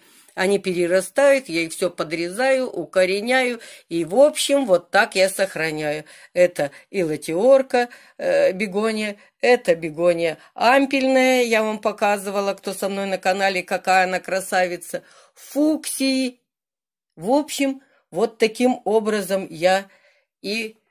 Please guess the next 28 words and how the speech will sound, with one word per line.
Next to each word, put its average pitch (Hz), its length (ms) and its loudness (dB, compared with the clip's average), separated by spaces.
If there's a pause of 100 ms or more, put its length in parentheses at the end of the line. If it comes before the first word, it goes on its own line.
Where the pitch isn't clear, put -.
(180)
ук-, 190 360 -10
у-, 180 400 -6
сохраняю. 196 960 2
Это 254 460 -2
вот 185 280 -8
у 175 60 -4
меня 165 560 -4 (220)
пеларгония 196 720 0
королевская. 156 800 -6 (260)
Это, 170 180 -12
конечно, 151 520 -12
зональная 214 760 -6
зацвела. 190 720 -12 (1300)
Это 254 220 0
маточник 226 600 -2
фуксий. 185 540 -10
Но 185 100 -4
ведь 220 220 -6
все 311 380 2
вот 294 180 0
такие 233 380 -2
горшки 202 520 0
же 170 120 -8
ведь 175 260 -12
вы 180 160 -4
не 170 140 -8
занесете, 165 760 -6
правда? 185 520 -2